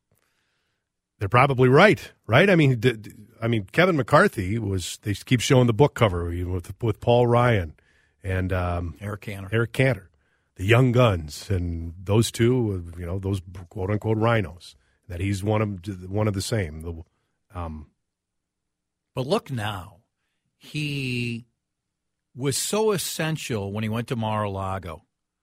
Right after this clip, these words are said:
Speaker 2: when it, no one was touching Trump at that point, and the first person went down was McCarthy.
Speaker 1: Yeah.
Speaker 2: He's promised him, uh,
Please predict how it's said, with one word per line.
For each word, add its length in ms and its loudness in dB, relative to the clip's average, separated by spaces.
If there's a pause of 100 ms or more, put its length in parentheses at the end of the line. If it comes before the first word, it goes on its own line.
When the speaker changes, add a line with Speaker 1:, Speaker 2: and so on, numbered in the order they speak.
(280)
Speaker 2:
when 200 0
it, 140 -2
no 160 2
one 200 0
was 180 -2
touching 400 -4
Trump 340 -6
at 80 -14
that 180 -10
point, 260 -12
and 80 -6
the 40 -6
first 360 -6
person 320 -6
went 160 -4
down 400 -4 (480)
was 240 -4
McCarthy. 460 -4
Speaker 1:
Yeah. 220 -2 (260)
Speaker 2:
He's 260 -10
promised 760 -6
him, 240 -6 (580)
uh, 360 -2